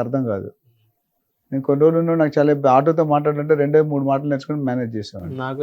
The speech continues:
Speaker 2: ఎక్స్పీరియన్స్, చేతిలో కుడువ.
Speaker 1: ఆ. So అట్లా ఏంటంటే ఆ బిల్డర్‌కి అనుభవం ఉండాలి, ఏజెంట్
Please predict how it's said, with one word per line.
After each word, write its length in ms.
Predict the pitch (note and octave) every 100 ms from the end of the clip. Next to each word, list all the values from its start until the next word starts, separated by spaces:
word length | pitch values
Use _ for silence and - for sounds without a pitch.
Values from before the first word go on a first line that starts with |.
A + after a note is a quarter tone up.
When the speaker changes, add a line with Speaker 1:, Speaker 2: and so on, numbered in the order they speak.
| C3+
Speaker 2:
ఎక్స్పీరియన్స్, 420 | - - A#2 - -
చేతిలో 300 | C#3 C3+ C3 C3
కుడువ. 240 | C3 B2 A#2 -
Speaker 1:
ఆ. 340 | C3 C3 F#3 - D#3 - C3 B2+ _ - F3+ _ _
So 100 | - F#3+ F#3 E3+
అట్లా 220 | E3 E3+ G#3+
ఏంటంటే 360 | G3 F#3+ F#3 G#3+ C#4+ - _ _ _ _ _ _ _ _ _ _ _ _ _ _ - C#3+
ఆ 40 | D3+ C3 - - - _ _ - A#2+
బిల్డర్‌కి 520 | C#3 E3 G3+ G#3 A#3 A3
అనుభవం 200 | G#3+ G#3
ఉండాలి, 340 | G#3+ G#3+ A3+ C#4 D#4 - _ _ -
ఏజెంట్ 380 | D3+ F3+ A3